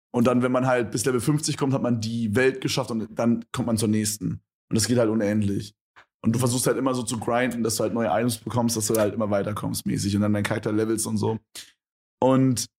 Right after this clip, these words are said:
ich hab halt gemerkt, dass dadurch, dass ich dieses Spiel installiert hatte auf meinem Handy, hab ich halt jeden Tag meinen Schlaf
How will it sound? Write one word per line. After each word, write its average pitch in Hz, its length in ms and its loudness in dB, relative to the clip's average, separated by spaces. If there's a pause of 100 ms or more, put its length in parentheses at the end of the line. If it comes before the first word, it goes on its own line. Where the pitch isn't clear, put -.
(840)
ich 127 100 4
hab 165 100 4
halt 160 160 4
gemerkt, 143 580 2
dass 139 160 -2
dadurch, 143 220 2
dass 151 120 -2
ich 117 60 -2
dieses 131 180 0
Spiel 143 360 2
installiert 135 380 0
hatte 147 240 0
auf 127 100 -2
meinem 123 120 2
Handy, 139 320 2
hab 131 120 2
ich 113 120 0
halt 117 280 0
jeden 131 420 2
Tag 131 500 0 (200)
meinen 117 480 2
Schlaf 127 640 2